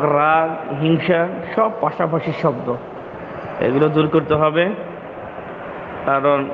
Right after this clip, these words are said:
ইন্নাল্লাহা লা ইউহিব্বু কুল্লা মুখতালিন ফাখুর, আল্লাহ অহংকারী ব্যক্তিকে পছন্দ করেন না। তারপরে নবী করিম সাল্লাল্লাহু আলাইহি ওয়াসাল্লাম বলছেন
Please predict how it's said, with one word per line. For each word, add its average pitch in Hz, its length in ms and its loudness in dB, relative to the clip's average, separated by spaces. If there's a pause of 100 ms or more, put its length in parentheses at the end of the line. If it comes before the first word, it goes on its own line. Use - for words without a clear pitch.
ইন্নাল্লাহা 151 540 4
লা 147 100 4
ইউহিব্বু 147 480 2
কুল্লা 151 300 4
মুখতালিন 147 680 2
ফাখুর, 139 380 4
আল্লাহ 143 480 4
অহংকারী 160 380 2
ব্যক্তিকে 143 480 0
পছন্দ 143 340 2
করেন 127 260 2
না। 135 280 0 (1600)
তারপরে 143 380 2
নবী 147 200 2
করিম 151 240 2
সাল্লাল্লাহু 147 340 2
আলাইহি 143 100 4
ওয়াসাল্লাম 139 360 0
বলছেন 135 400 2